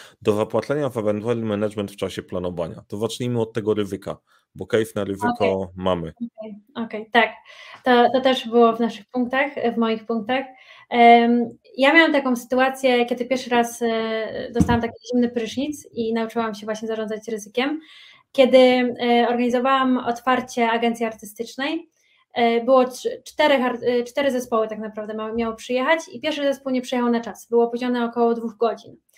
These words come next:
Speaker 2: E, i wszyscy już czekali i tak dalej. Na początku mówiliśmy, że ch-, mamy piętnaście minut opóźnienia,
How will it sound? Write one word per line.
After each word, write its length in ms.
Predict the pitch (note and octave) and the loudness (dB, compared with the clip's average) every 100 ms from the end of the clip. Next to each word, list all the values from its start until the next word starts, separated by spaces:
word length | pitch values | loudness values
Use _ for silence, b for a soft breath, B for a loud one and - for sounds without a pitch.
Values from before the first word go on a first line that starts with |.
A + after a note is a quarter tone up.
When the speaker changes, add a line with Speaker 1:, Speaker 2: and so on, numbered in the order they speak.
| B B B | B B B
Speaker 2:
E, 260 | - A3+ - | -4 -4 -2
i 140 | B3 | -4
wszyscy 460 | A#3 C#4+ C#4+ C4 A#3+ | -6 -6 2 4 6
już 180 | A#3 A#3 | 4 0
czekali 460 | A#3 B3+ B3+ A#3+ | -4 0 0 2
i 40 | A#3 | 0
tak 140 | A3 | 0
dalej. 400 | A#3 A#3 A#3 A3+ A3 - | 2 4 2 -2 -12 -6
Na 180 | B3 B3 | -4 -2
początku 380 | B3 B3+ A#3+ | -2 -2 0
mówiliśmy, 460 | A#3+ A#3 A#3 A#3 A3+ | 0 2 0 -2 -4
że 220 | A3+ A3+ | -4 -4
ch-, 100 | G#3+ | -6
mamy 300 | A#3+ A#3+ A#3 | -4 -2 -2
piętnaście 340 | A#3 A#3 A3+ B3 | -4 -6 -6 -4
minut 140 | B3 | -4
opóźnienia, 760 | B3 C#4 C4+ C#4+ C#4 B3+ B3 | -4 -4 -2 0 0 0 -2